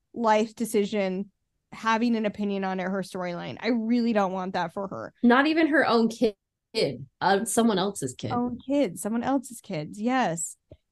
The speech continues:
Speaker 1: Um, and, like, I don't know who needs to hear this,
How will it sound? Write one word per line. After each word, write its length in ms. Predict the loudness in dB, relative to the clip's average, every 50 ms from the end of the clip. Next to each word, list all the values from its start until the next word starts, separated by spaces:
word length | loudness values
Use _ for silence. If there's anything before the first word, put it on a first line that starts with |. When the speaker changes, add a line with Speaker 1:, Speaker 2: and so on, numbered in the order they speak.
| _ _ _
Speaker 1:
Um, 580 | 2 2 4 4 2 0 0 -2 -4 -6 -8 -10 _ _ _ _ _ _ _ _ _ _ _ _ -2
and, 140 | 0 2 2
like, 380 | 2 0 0 0 -2 -4 -6 -12 _ _ _ _ -8
I 80 | -2
don't 280 | 0 0 2 2 0 0
know 240 | 0 0 2 2 2
who 60 | 2
needs 240 | 2 2 0 -2 -4
to 80 | -6 -6
hear 300 | -2 0 0 0 0 0
this, 500 | 0 2 2 2 2 0 -4 -8 -12